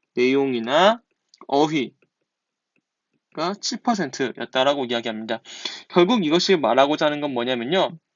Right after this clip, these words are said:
우리가 어떠한 사람을 판단하는 데 있어서 그 사람이 어떤 사람인가 하고 판단하는 과정, 이 사람의 말을 어떻게 하지? 라고 판단하는 과정에서 가장 중요한 것은 바로 이 부분에 해당하는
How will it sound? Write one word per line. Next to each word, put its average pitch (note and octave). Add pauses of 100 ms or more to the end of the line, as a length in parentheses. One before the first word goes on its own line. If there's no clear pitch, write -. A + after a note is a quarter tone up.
(720)
우리가 E3
어떠한 G#3
사람을 A#3
판단하는 B3
데 G3
있어서 D3
그 D#3+
사람이 G3+
어떤 G#3
사람인가 D3 (120)
하고 D#3
판단하는 G#3+
과정, A#2 (340)
이 -
사람의 G#3
말을 C#3+
어떻게 C#3
하지? G3
라고 E3
판단하는 G#3
과정에서 D3+ (460)
가장 G3+
중요한 C#3 (380)
것은 C3+ (220)
바로 C3
이 F#3
부분에 C#3
해당하는 C3+